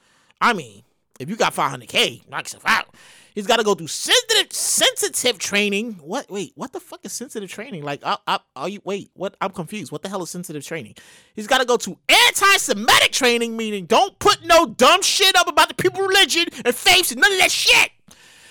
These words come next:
Then he's gotta meet with the A D L. I don't even know what that even means.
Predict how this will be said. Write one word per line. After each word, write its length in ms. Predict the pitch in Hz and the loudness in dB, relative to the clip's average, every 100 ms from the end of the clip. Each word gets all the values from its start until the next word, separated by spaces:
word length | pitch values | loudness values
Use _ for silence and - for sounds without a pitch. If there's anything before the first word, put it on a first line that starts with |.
| - - | -12 0
Then 120 | 440 | 2
he's 120 | 427 | 4
gotta 200 | 339 285 | 4 4
meet 180 | 240 262 | 2 0
with 120 | 214 | 0
the 100 | 202 - | 0 2
A 120 | 403 | 2
D 200 | 381 349 | 2 4
L. 260 | 302 285 269 | 6 6 4
I 100 | 190 | 4
don't 140 | 277 254 | 2 2
even 120 | 208 | 0
know 60 | 185 | -2
what 100 | 208 | 0
that 120 | 214 | 0
even 180 | 170 165 | -2 -2
means. 240 | 233 156 | -4 -4